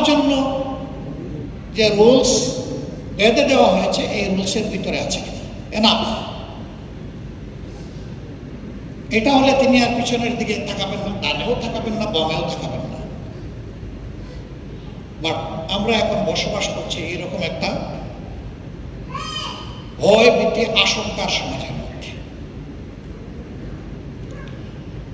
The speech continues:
আমরা সেনাবাহিনীকে, প্রিয় সেনাবাহিনীকে দেখতে চাই। আঠারো কোটি মানুষের দেশের এই সেনাবাহিনী, পৃথিবীর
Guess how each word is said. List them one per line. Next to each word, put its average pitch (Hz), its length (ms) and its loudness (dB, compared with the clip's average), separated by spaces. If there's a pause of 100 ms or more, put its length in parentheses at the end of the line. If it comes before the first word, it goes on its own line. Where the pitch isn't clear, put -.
(520)
আমরা 269 300 4
সেনাবাহিনীকে, 226 720 2 (2250)
প্রিয় 247 200 8 (100)
সেনাবাহিনীকে 214 600 4 (100)
দেখতে - 240 -2 (100)
চাই। 131 160 -2 (800)
আঠারো 240 340 4
কোটি 233 180 2 (100)
মানুষের 190 380 -2 (120)
দেশের 160 340 -4
এই 143 120 0
সেনাবাহিনী, 135 580 -4 (1700)
পৃথিবীর 233 480 0